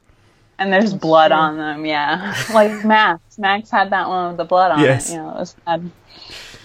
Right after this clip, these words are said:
Speaker 2: So if Mulder ever tries to hand you a business card, be like, "No, I ain't touching that."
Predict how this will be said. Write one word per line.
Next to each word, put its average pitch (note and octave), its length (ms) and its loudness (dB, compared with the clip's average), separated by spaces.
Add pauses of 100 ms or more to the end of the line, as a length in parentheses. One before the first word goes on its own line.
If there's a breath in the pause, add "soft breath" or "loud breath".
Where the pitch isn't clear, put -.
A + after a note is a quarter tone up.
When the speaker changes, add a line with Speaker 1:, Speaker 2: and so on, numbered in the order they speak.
(840 loud breath)
Speaker 2:
So G3 120 4
if F#3 60 4
Mulder G#3 240 4
ever G3 200 2
tries F3 280 -2
to E3+ 60 -6
hand D#3+ 200 -2
you D#3 80 -2
a D3+ 40 -4
business D3+ 360 -4
card, C#3 260 0
be C3+ 80 -2
like, C3 160 -4
"No, C#3+ 180 0
I C#3+ 160 4
ain't C#3 200 -2
touching C3 320 -4
that." C3+ 240 -4